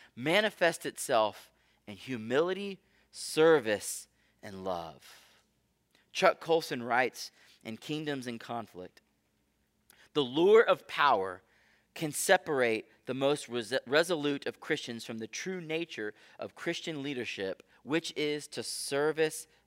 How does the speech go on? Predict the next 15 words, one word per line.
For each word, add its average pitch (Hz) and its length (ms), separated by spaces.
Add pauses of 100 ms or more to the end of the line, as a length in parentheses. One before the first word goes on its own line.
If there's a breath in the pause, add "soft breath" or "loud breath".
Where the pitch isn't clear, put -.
others. 107 520 (540 soft breath)
It's 147 180
difficult 127 840 (220 soft breath)
to 147 120
stand 165 420
on 143 140
a 123 60
pedestal 101 760 (420 soft breath)
and 107 220
wash 123 380
the 123 100
feet - 480 (380)
of 90 180
those 107 520 (260)
below. 82 480